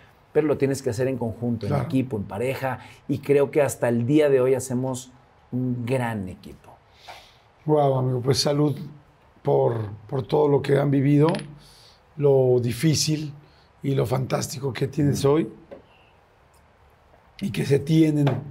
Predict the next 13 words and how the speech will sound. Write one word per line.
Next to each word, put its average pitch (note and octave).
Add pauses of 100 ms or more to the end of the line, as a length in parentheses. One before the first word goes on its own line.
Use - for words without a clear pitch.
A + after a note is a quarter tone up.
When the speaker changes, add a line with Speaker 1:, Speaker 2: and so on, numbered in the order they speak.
(180)
Speaker 2:
uno D3
al C#3+
otro. C#3
Yo C#3+
creo C#3+
que C#3+ (440)
las D3+
relaciones C#3+
son D3+
así, C#3+ (260)
Speaker 1:
Sí. C3
Speaker 2:
¿no? D3
Son C#3